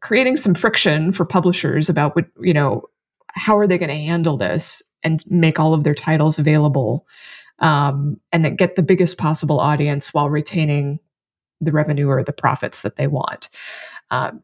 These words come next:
so it's just a really huge question on my mind as those services get bigger.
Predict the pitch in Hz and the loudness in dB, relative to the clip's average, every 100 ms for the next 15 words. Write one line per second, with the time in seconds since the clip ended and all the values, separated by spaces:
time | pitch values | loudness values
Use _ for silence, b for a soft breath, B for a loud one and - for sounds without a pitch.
0 | - 214 180 294 - 208 170 165 160 170 | 0 2 2 2 2 2 4 4 2 0
1 | 156 151 - - 147 - - 120 113 - | 0 0 0 -4 -4 -2 -2 -4 -4 -6
2 | 151 151 151 147 135 135 139 139 - 143 | -2 0 0 0 -2 -2 -2 0 2 2
3 | 139 - 151 151 151 123 147 160 156 - | 2 2 2 2 0 0 0 0 0 0
4 | - - 165 180 190 220 | 0 0 2 2 2 -2